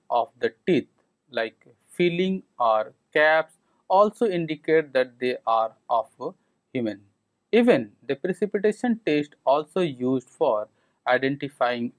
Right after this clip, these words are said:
as to species. Now let's, now let's try to find out the answer of next important question is that how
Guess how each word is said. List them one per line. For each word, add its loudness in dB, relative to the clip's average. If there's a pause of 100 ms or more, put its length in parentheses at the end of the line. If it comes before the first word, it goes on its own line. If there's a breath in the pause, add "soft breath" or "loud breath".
as -4 (160)
to -10 (340)
species. -4 (500)
Now 2
let's, 0
now 2
let's -4
try 2
to -6
find -2
out 0
the -8
answer -4
of -4
next -6
important -6
question -8
is -16
that -10 (380)
how 4